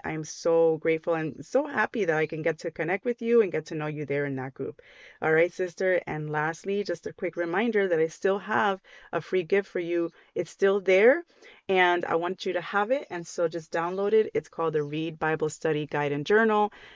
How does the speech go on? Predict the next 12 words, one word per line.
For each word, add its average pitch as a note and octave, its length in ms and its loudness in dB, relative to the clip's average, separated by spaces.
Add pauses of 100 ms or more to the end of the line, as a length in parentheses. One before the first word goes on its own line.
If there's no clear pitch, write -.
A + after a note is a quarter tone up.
(120)
And D#3+ 120 -6
so, D#3 140 0
sister, D#3+ 400 -2
this D#3+ 240 -4
is E3 100 -8
meant D#3+ 240 -4
to D#3+ 100 -8
take - 360 -4
you D#3+ 300 -2
a D3+ 260 -4
next E3+ 400 -2
level E3 400 2